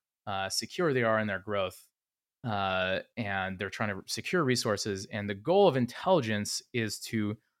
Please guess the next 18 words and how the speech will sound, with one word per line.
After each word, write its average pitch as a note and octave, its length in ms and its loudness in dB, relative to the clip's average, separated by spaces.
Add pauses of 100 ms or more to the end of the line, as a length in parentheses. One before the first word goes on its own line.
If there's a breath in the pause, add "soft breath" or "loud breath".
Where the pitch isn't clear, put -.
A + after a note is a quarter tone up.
(180)
give C#3+ 120 0
you D3+ 100 2
the B2+ 100 2
tools A#2+ 600 0
to A#2 560 0 (560)
find C#3 440 4
and A2 200 -2
capture A#2 720 0
and, G2+ 280 -2 (160)
and G2 220 -4
be A2+ 120 2
able A2+ 160 0
to - 100 -16 (180)
harness A2+ 540 0 (360 soft breath)
energy A2+ 280 2
from G#2 180 -4
the G2+ 120 0
environment D3+ 480 2